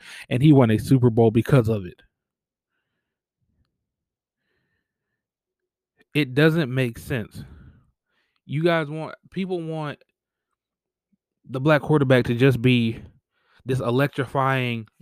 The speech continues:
must-see T V athlete, but then you're literally watching them lose games, and then you guys wanna, you guys wanna shit on them, basically. And that's, that's not fair.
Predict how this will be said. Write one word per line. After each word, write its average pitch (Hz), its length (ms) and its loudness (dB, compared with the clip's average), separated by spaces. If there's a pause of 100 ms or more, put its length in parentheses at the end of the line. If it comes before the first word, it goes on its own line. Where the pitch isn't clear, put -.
(160)
must-see 135 480 -4
T 151 240 -6
V 131 340 -2
athlete, 120 540 -4 (1600)
but 151 160 2
then 156 100 2
you're 151 160 4
literally 147 300 2
watching 139 340 0
them 120 160 -4
lose 139 260 4
games, 120 560 0 (960)
and 139 100 2
then 139 100 4
you 131 120 4
guys 127 240 4
wanna, 123 240 4 (100)
you 123 120 0
guys 143 200 6
wanna 147 180 6
shit 208 180 2
on 123 120 0
them, 107 80 -6
basically. 104 480 -8 (1400)
And 139 100 -2
that's, 143 160 -2
that's 139 200 -10
not 147 260 -6
fair. 117 400 -4